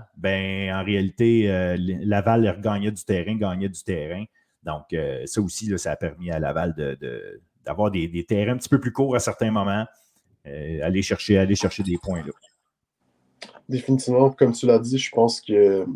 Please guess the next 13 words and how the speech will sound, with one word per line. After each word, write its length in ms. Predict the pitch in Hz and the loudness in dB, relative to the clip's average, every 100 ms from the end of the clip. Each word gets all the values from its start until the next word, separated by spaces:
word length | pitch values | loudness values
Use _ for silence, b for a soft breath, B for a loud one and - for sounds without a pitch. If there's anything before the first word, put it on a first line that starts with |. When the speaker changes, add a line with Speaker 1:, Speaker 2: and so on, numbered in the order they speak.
| - 113 | -8 2
Speaker 2:
Laval, 300 | 107 127 127 | 6 6 4
ils 80 | |
ont 40 | 110 | 4
fait 160 | 117 | 2
un 180 | 107 104 | 2 2
excellent 360 | 113 - 113 113 | 0 2 2 2
travail 380 | - 104 110 113 | 2 4 4 2
pour 240 | 107 95 | -2 -6
limiter 520 | 110 120 120 117 123 | -6 -4 -6 -2 4
les 260 | 117 110 - | 6 4 4
options 440 | 101 - 113 110 | 2 2 0 2
de 460 | 107 101 95 92 82 _ b b b b b b | 4 2 4 0 -2 _ b b b b b b
Éloi, 460 | 104 101 104 117 | -2 2 6 4